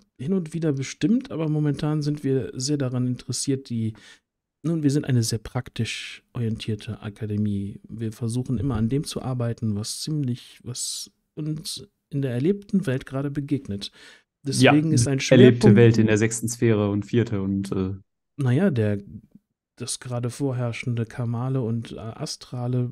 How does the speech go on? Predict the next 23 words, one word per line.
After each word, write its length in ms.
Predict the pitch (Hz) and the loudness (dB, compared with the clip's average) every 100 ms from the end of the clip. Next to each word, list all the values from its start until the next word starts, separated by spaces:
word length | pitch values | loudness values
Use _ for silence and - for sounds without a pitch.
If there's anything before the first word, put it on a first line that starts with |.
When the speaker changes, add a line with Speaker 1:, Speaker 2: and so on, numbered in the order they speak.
| - | -8
Speaker 1:
Problem 680 | - 127 113 117 127 165 160 | -2 0 2 2 2 0 -2
dieser 300 | 135 127 113 | -4 -4 -4
Zeit 360 | - 110 107 - | -4 -4 -4 -4
ist, 260 | 98 - | -8 -4
der, 380 | 131 110 107 107 | -2 -2 -2 -4
sind 180 | 135 127 | -4 -4
die 60 | |
fallenden 380 | 131 127 123 135 | -4 -4 -2 -2
Sterne. 340 | - 190 226 139 | -4 -4 -2 -4
Deswegen 580 | - - 110 113 110 | -6 -8 -6 -4 -4
haben 160 | 117 113 | -4 -6
wir 80 | 113 | -6
daran 280 | 117 117 123 | -6 -6 -6
sehr 180 | 120 | -6
viel 420 | 120 160 170 180 196 - - _ _ _ | -6 -4 -4 -4 -8 -14 -20 _ _ _
Zeit 260 | - 226 - | -4 -4 -4
verbracht. 460 | - 135 110 - | -8 -6 -8 -8
Und 160 | 110 110 | -8 -6
es 140 | 117 | -6
ist 200 | 120 - | -6 -4
wichtig, 360 | 107 98 151 - | -4 -4 -8 -10
das 180 | 165 - | -8 -4
Sphärenmodell, 960 | - 123 160 170 165 175 190 196 190 | 0 0 2 0 0 2 4 4 2